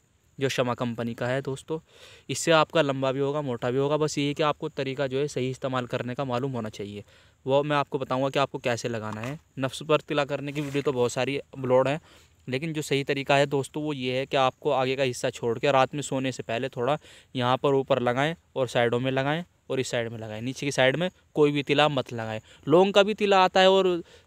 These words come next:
तिल का भी तिला आता है, बहुत सारे तिला आते हैं, लेकिन इनमें सबसे जो इंडिया के अंदर हमारे यहाँ पे जो मिलता है सबसे अच्छा जो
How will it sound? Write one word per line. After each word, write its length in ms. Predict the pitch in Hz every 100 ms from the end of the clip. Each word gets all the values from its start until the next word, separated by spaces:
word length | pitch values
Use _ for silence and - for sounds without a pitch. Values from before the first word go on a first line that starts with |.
| _ -
तिल 160 | 185
का 100 | 180 180
भी 80 |
तिला 260 | 180 165 151
आता 140 | 147
है, 80 | 175
बहुत 220 | 175 170
सारे 260 | - 170 170
तिला 280 | 170 160 135
आते 160 | 127
हैं, 100 | 151
लेकिन 240 | 165 170 175
इनमें 220 | 175 175
सबसे 300 | 160 156 170
जो 160 | 165 165
इंडिया 300 | 165 147 147
के 100 | 151
अंदर 200 | 147 143
हमारे 300 | 139 135 139
यहाँ 140 | 135
पे 120 | 131 143
जो 160 | 135 - _ _ 139
मिलता 400 | 143 156 156 127
है 140 | 139
सबसे 280 | - 135 147
अच्छा 180 | - 139
जो 220 | 147